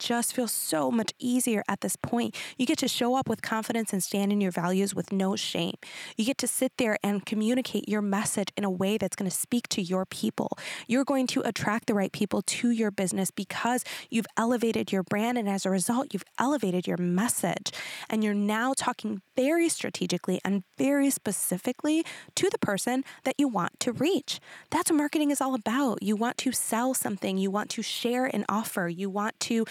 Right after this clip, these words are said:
communicate the value that you bring. And all of that starts with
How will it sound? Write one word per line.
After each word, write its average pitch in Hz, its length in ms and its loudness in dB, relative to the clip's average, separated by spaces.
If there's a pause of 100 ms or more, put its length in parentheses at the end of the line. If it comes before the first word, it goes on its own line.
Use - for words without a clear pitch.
(220)
communicate 233 720 2 (160)
the 220 80 -2
value 226 440 0
that - 120 -4
you 190 160 -2
bring. 202 640 0 (240)
And 208 140 -2 (120)
all 285 300 4
of 202 140 -2
that 226 240 0
starts - 340 -2
with 196 140 0